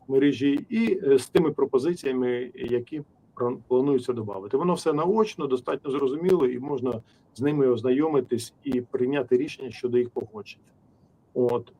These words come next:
Ця табличка була винесена на обговорення на лідерську групу, лідери ознайомились, підтримали цю пропозицію, прийняли рішення винести на схвалення мережі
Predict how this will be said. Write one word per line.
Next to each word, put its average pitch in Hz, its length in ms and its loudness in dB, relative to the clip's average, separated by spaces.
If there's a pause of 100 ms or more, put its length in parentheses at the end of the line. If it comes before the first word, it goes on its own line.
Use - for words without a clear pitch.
(480)
Ця 202 200 6
табличка 180 460 4
була 151 280 6 (120)
винесена 135 680 4
на 135 100 4
обговорення 127 720 4
на 139 360 -8
лідерську 127 460 -2
групу, 185 500 0
лідери 143 380 2
ознайомились, 175 840 2
підтримали 147 520 0
цю 127 140 -10
пропозицію, 185 580 -2
прийняли 151 480 0
рішення 156 520 -6 (440)
винести 139 1000 6
на 131 420 4 (300)
схвалення 135 580 4
мережі 127 600 2